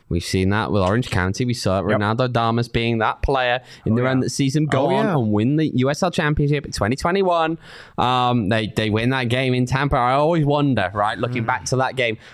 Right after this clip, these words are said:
Speaker 1: how it would have been different if Tampa Bay had managed to put their penalty away, actually, in the first half.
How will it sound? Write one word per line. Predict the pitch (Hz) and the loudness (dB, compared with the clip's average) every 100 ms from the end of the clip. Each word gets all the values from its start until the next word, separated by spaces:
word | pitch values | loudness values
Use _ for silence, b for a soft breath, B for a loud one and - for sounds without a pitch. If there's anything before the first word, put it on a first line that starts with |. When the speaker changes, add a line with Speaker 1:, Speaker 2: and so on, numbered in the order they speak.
| - | -4
Speaker 1:
how | 139 | 0
it | 147 | 0
would | 147 | 0
have | 139 | 0
been | 135 | 0
different | 120 139 - 104 | 0 -2 0 -2
if | 107 | 0
Tampa | 123 110 110 | 0 0 0
Bay | 113 | 0
had | 107 | 2
managed | 110 107 | 0 0
to | 104 | 0
put | 113 | 0
their | 90 | 0
penalty | 101 98 82 90 | 0 -2 -2 -2
away, | 85 80 | -2 -2
actually, | - 76 - | -4 -6 -8
in | 85 | -8
the | |
first | 90 87 82 101 | -4 -4 -4 -4
half. | 85 - | -6 -8